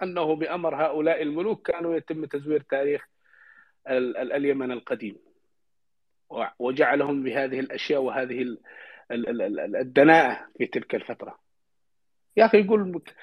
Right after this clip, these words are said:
قل كانوا عملاء، قل كانوا كذا، قل كانوا كذا، لكن أن توصل إلى، إلى أن تشكك في رجولتهم، عليك لعنة الله إلى يوم الدين،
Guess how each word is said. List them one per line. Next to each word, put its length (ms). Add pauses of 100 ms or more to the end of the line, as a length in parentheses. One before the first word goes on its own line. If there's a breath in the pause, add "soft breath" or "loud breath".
(280 loud breath)
قل 160
كانوا 440
عملاء، 480
قل 220
كانوا 400
كذا، 260
قل 240
كانوا 280
كذا، 180
لكن 360
أن 140
توصل 360
إلى، 300 (1160)
إلى 180
أن 100
تشكك 440
في 120
رجولتهم، 640 (300)
عليك 380
لعنة 340
الله 240 (760)
إلى 240
يوم 240
الدين، 380